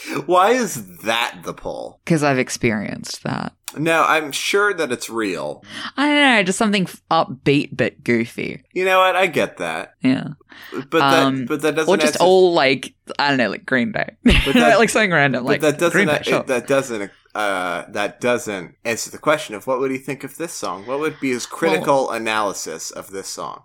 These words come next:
Speaker 2: similar to Mars, it might be that it's too slow. I don't know. Uh, you'd have to ask Sonic, but maybe Sonic's a romantic and he likes the message of the song.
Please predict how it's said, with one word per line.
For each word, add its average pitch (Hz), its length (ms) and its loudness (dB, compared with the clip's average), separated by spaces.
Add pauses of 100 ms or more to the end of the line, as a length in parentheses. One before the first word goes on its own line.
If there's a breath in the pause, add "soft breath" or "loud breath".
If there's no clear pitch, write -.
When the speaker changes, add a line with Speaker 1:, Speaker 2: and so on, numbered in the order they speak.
Speaker 2:
similar 220 420 2
to 160 80 -2
Mars, 151 360 2
it - 80 0
might 139 220 0
be 143 140 2
that 135 120 -2
it's - 200 -12
too 143 220 -8
slow. 147 440 -8
I 143 80 -8
don't 139 120 -2
know. 151 220 -8 (220)
Uh, 139 280 -6
you'd 143 160 -4
have 151 160 -2
to - 120 -2
ask 139 240 0
Sonic, 143 320 -4
but 143 240 -4
maybe 160 240 -4
Sonic's 156 340 -2
a 156 60 0
romantic 151 600 0
and 135 60 -4
he 120 60 0
likes 131 300 -6
the 131 80 -4
message - 380 -6
of - 120 -18
the - 60 -20
song. 117 340 -8